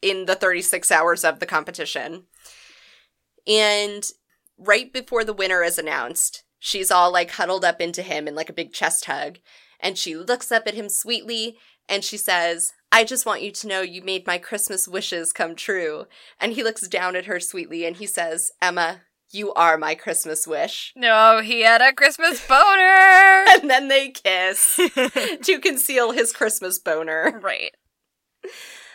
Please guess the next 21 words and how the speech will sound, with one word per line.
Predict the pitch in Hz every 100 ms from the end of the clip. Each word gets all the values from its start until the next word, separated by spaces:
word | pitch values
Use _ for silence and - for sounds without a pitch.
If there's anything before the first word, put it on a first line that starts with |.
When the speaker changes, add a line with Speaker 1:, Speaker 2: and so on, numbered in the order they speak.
| - _ - - -
Speaker 1:
<laughs> | - 269 - 254 - _ _ _ _ _ _ _ _ _ _ _ _ 190 185 - - _ - - - - - -
It | 359
was | 370 359
a | 381 349 311 -
far | 320
more | 415 494
satisfying | 427 208 220 - 220 190
ending | 180 202 185
than | 175 175
the | 175
end | 175
of | 175 170 _ -
A | 185
Sweetest | 185 165 202 -
Christmas. | 139 143 123 120 226 - - _
Speaker 2:
So | - 311
I |
have | 311 359
a | 403 -
question. | 220 208 - - - 196 _ _ _ -
Speaker 1:
Sure. | - 202 - 214